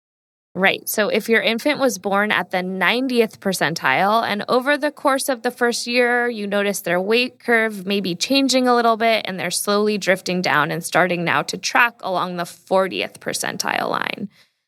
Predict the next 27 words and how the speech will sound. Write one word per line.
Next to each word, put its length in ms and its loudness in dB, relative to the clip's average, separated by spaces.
This 160 4
is 180 2
usually 460 0
nothing 600 2
to 100 -6
worry 240 2
about 340 2
if 140 -10
they're 160 -2
feeding 460 0
well, 440 2
they're 160 -6
having 500 -8
good 300 0
development, 760 -2
they're 120 -6
hitting 200 -2
their 140 -4
milestones, 760 0
and 100 -4
they're 100 -2
having 460 -2
normal 400 2
stool 480 0
and 200 -2
urine 280 -4
output. 380 -4